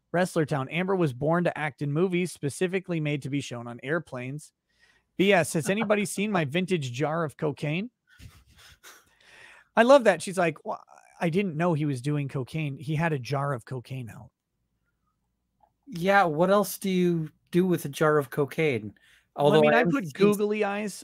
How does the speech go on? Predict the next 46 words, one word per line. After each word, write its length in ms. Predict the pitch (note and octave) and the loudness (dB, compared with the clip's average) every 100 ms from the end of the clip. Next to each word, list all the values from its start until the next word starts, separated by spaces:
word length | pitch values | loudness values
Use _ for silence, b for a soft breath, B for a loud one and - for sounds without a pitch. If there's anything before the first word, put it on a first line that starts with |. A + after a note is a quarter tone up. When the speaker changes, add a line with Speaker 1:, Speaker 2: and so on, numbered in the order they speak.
| - | -8
Speaker 1:
on 160 | F#3 | -6
my 180 | F#3 F#3+ | -4 -6
jar 240 | F3+ G3 F#3+ | -6 -4 -6
of 100 | F3+ | -6
cocaine. 420 | F#3+ F3 F#3+ F#3 | -8 -4 -4 -2
It 100 | G3+ | -4
just 180 | F3+ - | -4 -4
sits 200 | E3 E3+ | -4 -2
there 100 | D#3 | -4
and 100 | A#2+ | -4
Speaker 2:
<laughs> 0 | |
Speaker 1:
hangs 240 | D3 A#2+ | -4 -6
out 180 | C3 D3 | -8 -8
with 160 | D#3 D3 | -8 -8
me. 280 | C#3 C3 b b b b b _ | -10 -10 b b b b b _
Um, 240 | B2 A#2+ A2+ | -10 -10 0
Speaker 2:
I'm 160 | G3 | 0
seeing 240 | G3 C4+ G3+ | 2 -2 0
people 320 | G3+ F#3+ E3+ | 0 2 0
saying 440 | - E3+ D#3 D#3 | 4 4 4 2
it 160 | D#3+ C#3+ | 0 -2
was 280 | D#3+ C#3+ C3+ | 0 0 2
a 240 | C3 B2+ | 0 0
prop 640 | B2 - - C#3 C#3+ - - | -2 -4 0 2 2 -4 -16
from 280 | - D3 | -2 0
a 80 | C3 | 0
movie 600 | A#2+ C#3 D#3 B2+ G#2+ G#2 - | 0 0 0 -2 -4 -6 -8
and 200 | B2 A#2+ | -8 -4
wasn't 340 | C3 B2+ B2 | -4 -4 -6
real 280 | B2+ C3 A#2+ | -4 -4 -6
cocaine, 640 | A#2+ A2+ - C3+ G#2 G2 | -8 -8 -6 -6 -6 -10
and 140 | G2 G#2+ | -12 -8
that 180 | A#2+ - _ _ _ _ _ - | -8 -10 _ _ _ _ _ -8
seems 340 | - G#3 F#3+ | 2 2 2
plausible 540 | - F3+ E3+ D3+ C3+ A2 | 0 6 6 6 0 -2
'cause 160 | B2+ | -4
having 220 | C3 E3+ | -4 -2
a 60 | C#3+ | -4
jar 400 | A#2 - B2+ B2+ | -2 -2 0 0
of 120 | A#2+ | -2
cocaine 440 | - A#2+ B2 A#2+ A2+ | -6 -8 -4 -4 -4
is 100 | G#2+ | -4
a 60 | |
little 200 | A2 G#2+ | -6 -6
much, 420 | G#2 G2+ E2+ - - | -6 -8 -10 -14 -10
but 180 | G2+ | -10